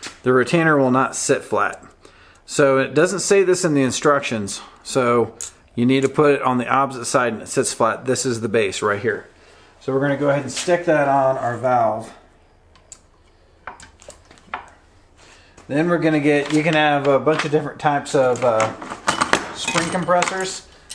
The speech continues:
I've got just the basic standard spring compressor here, and this one works just fine. I got this, I think, at O'Reilly's or something. So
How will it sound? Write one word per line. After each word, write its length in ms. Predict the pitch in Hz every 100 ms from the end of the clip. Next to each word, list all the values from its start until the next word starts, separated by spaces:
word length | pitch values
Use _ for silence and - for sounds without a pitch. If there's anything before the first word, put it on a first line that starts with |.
| -
I've 200 | 127 127
got 360 | 147 139 -
just 280 | 127 139 -
the 80 | 123
basic 400 | 135 135 - -
standard 580 | - 139 131 131 131 -
spring 280 | - 131 120
compressor 500 | 120 127 120 - 117
here, 340 | 123 113 - -
and 200 | - 123
this 200 | 139 151
one 180 | 165 139
works 260 | 131 117 -
just 280 | 127 - -
fine. 260 | 131 123
I 80 | 120
got 220 | 120 117
this, 180 | 120 -
I 60 | -
think, 400 | - 120 107 110
at 260 | 98 -
O'Reilly's 680 | 131 123 127 127 127 127 120
or 60 |
something. 380 | 117 139 123 131
So 320 | - 135 127